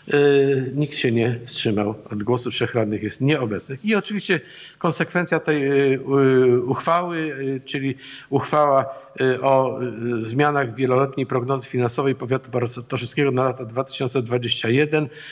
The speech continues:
Jest to uchwała numer trzydzieści siedem łamane na sto osiemdziesiąt dwa łamane na sto dwadzieścia jeden.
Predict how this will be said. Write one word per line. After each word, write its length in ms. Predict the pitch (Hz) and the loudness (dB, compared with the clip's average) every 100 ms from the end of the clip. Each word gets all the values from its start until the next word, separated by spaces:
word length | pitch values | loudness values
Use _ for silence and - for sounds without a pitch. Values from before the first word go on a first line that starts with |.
| - - | -18 -4
Jest 160 | 139 123 | -2 2
to 100 | 143 | 2
uchwała 380 | 127 147 143 139 | 2 2 2 2
numer 320 | 127 123 110 - - - - | 2 0 -2 -8 -20 -20 -10
trzydzieści 480 | - 139 139 - - | -6 -2 -2 -2 -2
siedem 320 | - 143 135 | 0 2 2
łamane 380 | 131 131 127 120 | 2 2 0 0
na 100 | 117 | -2
sto 160 | 120 | -2
osiemdziesiąt 460 | 139 123 123 - 120 | -2 -2 -4 -2 -2
dwa 500 | 110 131 123 - - | 2 2 2 -6 -8
łamane 340 | 123 131 131 131 | 0 2 2 0
na 200 | 120 120 | 0 -2
sto 180 | - 139 | -2 -2
dwadzieścia 460 | 117 120 117 - | 0 -2 -2 0
jeden. 380 | 117 139 143 151 | 2 2 2 -2